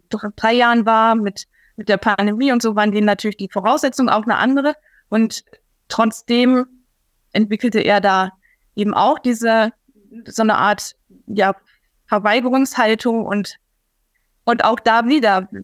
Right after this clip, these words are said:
was mache ich als Mama, wenn ich ein ungutes Gefühl hab, stehe ich dazu oder nicht? Und das waren alles Ereignisse so in meinem, ja, in den letzten Jahren,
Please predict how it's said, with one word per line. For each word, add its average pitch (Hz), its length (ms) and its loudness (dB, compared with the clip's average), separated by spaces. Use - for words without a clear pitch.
was 220 480 -4
mache 233 280 2
ich - 240 -4
als 208 240 0
Mama, 226 480 2
wenn 214 260 2
ich - 280 -6
ein 196 200 0
ungutes 202 400 -6
Gefühl - 380 -8
hab, 214 200 -2
stehe - 260 -2
ich 240 100 -2
dazu 247 500 -2
oder 190 440 0
nicht? 214 400 -2
Und 196 240 -4
das 226 260 -2
waren 233 200 2
alles 262 460 -2
Ereignisse 254 680 -2
so 254 260 -2
in 226 200 -2
meinem, 214 580 -2
ja, 202 220 2
in 208 100 2
den 214 120 2
letzten 214 440 -2
Jahren, 196 440 0